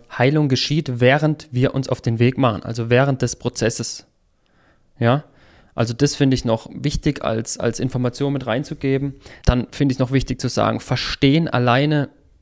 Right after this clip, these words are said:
reicht nicht aus, sondern es geht darum, wirklich über den Verstand in den Körper zu gehen und zu spüren, zu fühlen.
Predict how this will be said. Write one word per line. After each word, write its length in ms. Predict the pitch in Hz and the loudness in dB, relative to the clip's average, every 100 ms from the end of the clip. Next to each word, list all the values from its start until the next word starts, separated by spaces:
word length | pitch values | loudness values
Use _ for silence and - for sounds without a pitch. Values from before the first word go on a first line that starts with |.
| - | -12
reicht 440 | 123 113 147 - | -4 0 0 0
nicht 240 | 135 - - | -2 -2 0
aus, 360 | 117 202 - | 2 2 2
sondern 240 | - 135 120 | 2 4 4
es 140 | - | 0
geht 200 | 135 143 | 0 2
darum, 520 | 156 127 131 151 139 131 | 2 2 2 0 0 0
wirklich 400 | 139 - - - | 0 -2 -6 0
über 180 | 156 | 4
den 120 | 156 143 | 4 2
Verstand 540 | 127 - 127 131 - _ | -4 -2 0 0 -4 _
in 240 | 143 151 143 | 2 4 4
den 160 | 135 | 2
Körper 320 | - 131 147 | 4 4 4
zu 120 | - 143 | 0 2
gehen 340 | 135 135 135 131 - - - _ _ | 4 4 2 -4 -20 -20 -20 _ _
und 280 | 131 131 131 - - | 0 0 -2 -16 -14
zu 220 | - 127 | -4 -2
spüren, 680 | - - 139 151 151 127 - - | -2 2 4 6 6 2 -2 -8
zu 280 | - 123 - | -6 -6 -8
fühlen. 600 | - - 135 139 - - | -8 4 6 6 2 -6